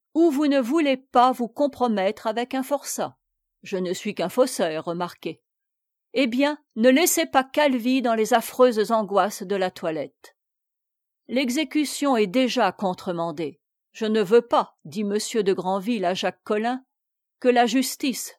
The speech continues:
soit au-dessous de vous. Jacques Collin regarda le procureur général avec une sorte d'étonnement et lui vit tirer le cordon de sa sonnette.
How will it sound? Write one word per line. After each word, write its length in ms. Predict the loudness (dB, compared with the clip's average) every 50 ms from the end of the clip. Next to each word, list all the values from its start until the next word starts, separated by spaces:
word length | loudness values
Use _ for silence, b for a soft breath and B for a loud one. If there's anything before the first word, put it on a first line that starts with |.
| _ _
soit 340 | -14 -6 -2 0 2 2
au-dessous 560 | 2 2 2 2 0 0 0 -2 -6 -6 -4 0
de 120 | 2 2
vous. 300 | 2 2 0 -4 -4 -6 _ _ _ _ _ _ _ _ _ _ _ _ _ _ _ _ _ _ _ _ _ _ _ _ _ _ _ _ _ _ _ _ _ _ _ _ _ _ _ -18
Jacques 380 | -14 -12 -10 -10 -10 -12 _ -6
Collin 440 | -4 -4 -2 -2 -2 -4 -4 -6
regarda 580 | -6 -4 -4 -4 -2 -4 -6 -6 -6 -6 -4 -4
le 100 | -4 -4
procureur 720 | -6 -6 -6 -6 -6 -4 -6 -6 -2 -2 -2 -2 -2 -4
général 540 | -4 -4 -2 -2 -2 -4 -4 -6 -4 -4 -4
avec 280 | -4 -4 -6 -6 -4
une 180 | -4 -4 -4 -4
sorte 380 | -4 -4 -4 -4 -4 -4 -6 -6
d'étonnement 840 | -6 -4 -6 -6 -4 -2 -2 -2 -2 -2 -6 -6 -8 -8 -10 -14 _ _ _ _ _ _ _ _ -4
et 100 | 0 2
lui 220 | 2 4 4 4
vit 220 | 2 0 -4 -6 -6
tirer 420 | -4 -4 -2 0 2 4 4 4
le 120 | 2 0
cordon 500 | 0 0 -2 -2 -2 0 0 0 0 0
de 120 | -2 -4 -4
sa 160 | -4 -4 -6
sonnette. 680 | -6 -6 -6 -6 -6 -6 -8 -10 -14 _ -20 -20 _